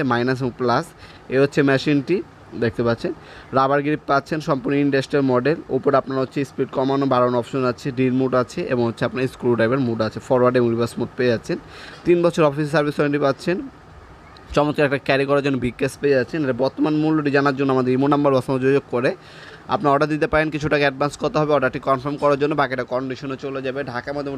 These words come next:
ঢাকার বাইরে হোম ডেলিভারি অথবা কুরিয়ারের মাধ্যমে নিতে পারবেন। সরাসরি আমাদের শপে এসে আপনারা চাইলে নিতে পারবেন। আমাদের শপটি শনি থেকে বৃহস্পতিবার সকাল দশটা থেকে রাত আটটা পর্যন্ত ওপেন থাকে। যে কোনো সময় এসে আমাদের শপ থেকেও চাইলে নিয়ে যেতে পারবেন ইনশাল্লাহ প্রোডাক্টগুলো।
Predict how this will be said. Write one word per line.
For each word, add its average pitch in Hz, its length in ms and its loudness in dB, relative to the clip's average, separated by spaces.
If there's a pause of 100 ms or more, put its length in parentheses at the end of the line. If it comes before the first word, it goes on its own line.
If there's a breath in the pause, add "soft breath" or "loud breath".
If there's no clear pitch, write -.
ঢাকার 127 300 -4
বাইরে 123 220 -2
হোম 143 120 -4 (100)
ডেলিভারি 139 400 0
অথবা 143 240 -6
কুরিয়ারের 135 340 4
মাধ্যমে 120 260 -4
নিতে 120 160 -6
পারবেন। 113 180 -6 (100)
সরাসরি 147 400 -2
আমাদের 139 180 -2 (100)
শপে 135 260 0
এসে 135 180 0
আপনারা 135 220 -2
চাইলে 135 240 2
নিতে 135 200 0
পারবেন। 120 200 0 (100)
আমাদের 123 260 -2
শপটি 143 300 -4
শনি 165 240 -4
থেকে 151 200 -2
বৃহস্পতিবার 139 560 0 (480 loud breath)
সকাল 135 280 -2
দশটা 143 260 -4
থেকে 147 120 -2 (120)
রাত 131 120 0 (220)
আটটা - 200 -2
পর্যন্ত 117 260 -4
ওপেন 117 200 -6
থাকে। 113 220 -4
যে 127 140 0
কোনো 127 200 -4
সময় 135 220 -2
এসে 160 180 -6
আমাদের 123 260 -2
শপ 127 120 -2 (100)
থেকেও 139 240 -6
চাইলে 135 260 -2
নিয়ে 147 180 0
যেতে 135 180 2
পারবেন 113 180 2 (100)
ইনশাল্লাহ 113 340 0
প্রোডাক্টগুলো। 113 400 -2